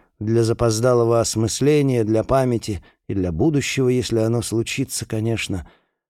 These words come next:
сразу три слоя того, что придется считать ее реальностью до скончания дней, если оно случится, конечно. На первом,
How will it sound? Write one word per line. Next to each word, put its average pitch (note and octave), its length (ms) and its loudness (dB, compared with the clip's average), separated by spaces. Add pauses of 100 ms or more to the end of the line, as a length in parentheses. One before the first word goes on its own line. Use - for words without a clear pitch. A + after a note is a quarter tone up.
сразу C3 460 -2
три B2 380 -2
слоя C#3 640 2
того, A2+ 320 -2
что A#2+ 220 -6
придется G#2+ 540 -2
считать G#2 520 -6
ее G2 240 0
реальностью G#2+ 760 -2
до G2+ 80 -4
скончания F#2 760 -4
дней, C#2+ 500 -6 (240)
если D2+ 240 -6
оно C#2+ 240 -4
случится, - 580 -8
конечно. B1 580 -10 (880)
На G2+ 180 0
первом, A#2+ 580 2